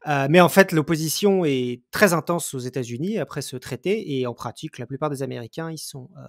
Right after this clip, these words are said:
toujours très opposés, beau-, encore beau-, plus que les Anglais. Je trouve un sondage récent où seulement vingt pour cent des Américains sont favorables à la métrisation du système.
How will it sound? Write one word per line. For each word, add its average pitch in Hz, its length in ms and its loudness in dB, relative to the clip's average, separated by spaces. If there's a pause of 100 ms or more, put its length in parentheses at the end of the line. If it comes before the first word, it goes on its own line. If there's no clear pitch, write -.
(100)
toujours 143 240 -8
très 160 240 0
opposés, 139 420 -2
beau-, 151 200 -4
encore 147 200 -4
beau-, 143 120 -6
plus 180 240 -8
que - 80 -6
les 135 200 -2
Anglais. 135 320 -4
Je - 120 -12
trouve 165 180 -4
un 151 80 0
sondage 156 380 -2
récent 175 540 -2
où 143 100 -8
seulement 143 320 -6
vingt 165 160 2
pour 170 240 -8
cent 156 220 -6
des 135 280 -12
Américains 127 380 -12
sont 147 180 -12
favorables 127 480 -10
à 123 40 -10
la 123 100 -14
métrisation - 560 -20
du 135 80 -20
système. - 320 -20